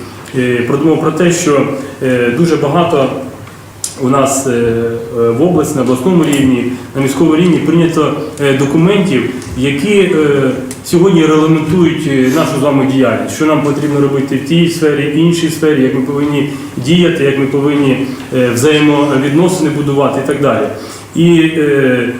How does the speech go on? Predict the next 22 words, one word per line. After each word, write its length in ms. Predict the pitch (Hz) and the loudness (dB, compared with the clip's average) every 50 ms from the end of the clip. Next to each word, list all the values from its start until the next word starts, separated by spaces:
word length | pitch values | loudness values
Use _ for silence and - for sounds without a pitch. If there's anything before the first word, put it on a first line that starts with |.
| - | -4
на 140 | 139 156 160 | -2 0 0
жаль, 320 | 160 196 226 233 226 175 | 2 2 2 2 2 2
у 40 | 170 | 2
нас 220 | 175 196 190 - 175 | 2 2 2 2 0
не 100 | 156 151 - | -2 -2 0
сьогодні, 480 | 175 160 180 185 151 156 151 139 147 147 - - | 0 0 0 2 2 2 0 0 0 -4 -4 -2
у 60 | 156 | 0
нас 220 | 180 185 165 - | 2 2 2 2
є 60 | 160 143 | 0 0
програма 360 | 156 156 135 170 156 139 139 | 0 0 2 2 2 2 0
соціально-економічного 1120 | 147 143 - 175 160 151 147 135 143 151 147 147 139 151 180 180 180 - 175 151 156 156 | 0 -2 0 0 0 2 0 0 0 0 0 2 2 2 2 2 2 2 2 2 2 2
розвитку, 380 | 156 151 135 135 - - 139 | 2 2 2 0 -2 -2 0
як 200 | 160 214 214 180 | 0 0 2 2
ми 80 | 185 175 | 0 0
сьогодні 220 | - 185 180 180 | 0 2 2 2
будемо 440 | 160 160 170 170 165 170 160 - - - - - | 2 4 4 4 4 2 2 0 -2 -6 -6 -2
розвиватися 640 | 143 160 170 165 170 165 175 175 175 175 170 - 170 | 0 0 2 2 2 2 2 2 0 0 0 0 0
в 100 | 160 - | 0 0
плані 240 | 160 165 165 160 151 | 2 2 2 2 2
економіки, 540 | 143 151 156 156 175 175 180 175 - 156 131 | 2 2 2 2 4 4 2 2 2 2 2
залучати 380 | 139 165 160 196 196 175 185 | 2 2 2 2 0 2 2
інвестиції, 1040 | 180 170 170 165 175 165 - - 160 180 196 190 - - 180 170 170 165 156 160 | 2 2 4 4 2 0 0 0 0 0 2 0 0 2 2 4 4 4 2 0